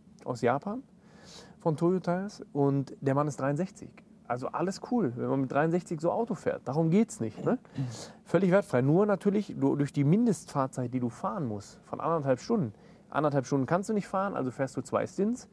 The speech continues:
ja? Zwei Stints bedeuten zwei Stunden, zehn Sekunden pro Runde, kannst du hochrechnen, hast du zwei Minuten dreißig auf dem Deckel. Boom. Ohne, dass du auch nur ein anderes Problem hattest.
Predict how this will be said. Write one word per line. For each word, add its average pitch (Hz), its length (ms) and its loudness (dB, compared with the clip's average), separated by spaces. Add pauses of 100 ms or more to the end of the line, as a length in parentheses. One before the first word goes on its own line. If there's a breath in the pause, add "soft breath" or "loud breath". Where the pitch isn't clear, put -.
(140)
ja? 165 180 0 (280 loud breath)
Zwei 131 200 2
Stints 196 320 -2
bedeuten 131 300 0
zwei 156 260 -2
Stunden, 208 420 -4 (360 loud breath)
zehn 165 260 2
Sekunden 139 320 0
pro 127 140 0
Runde, 185 420 2
kannst 147 280 -4
du 131 60 0
hochrechnen, 139 460 0
hast 123 200 -6
du 127 60 -2
zwei 127 260 0
Minuten 131 280 -2
dreißig 120 320 0
auf 104 120 -2
dem 117 100 -10
Deckel. 101 300 -8 (340)
Boom. 131 220 6 (400 loud breath)
Ohne, 226 340 6 (180)
dass 147 120 0
du 160 140 0
auch 147 100 2
nur 156 200 4 (280)
ein 165 180 -8
anderes 175 340 2
Problem 139 360 -2
hattest. - 280 -14